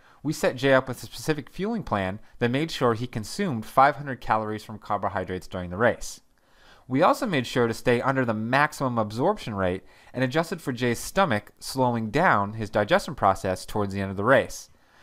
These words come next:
Now, we haven't talked about these two components yet, but this is gonna be a part of what we cover in the next video.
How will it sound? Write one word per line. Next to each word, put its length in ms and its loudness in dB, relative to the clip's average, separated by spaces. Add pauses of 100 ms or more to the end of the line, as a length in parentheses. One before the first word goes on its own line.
(160)
Now, 80 -2
we 80 0
haven't 260 0
talked 240 2
about 160 0
these 160 -2
two 140 -16
components 480 -4
yet, 260 -2 (240)
but 100 -2
this 140 -2
is 60 -10
gonna 160 -4
be 160 2
a 80 4
part 480 2
of 100 0
what 140 -2
we 80 -2
cover 340 0
in 80 -2
the 80 -4
next 240 -2
video. 400 -4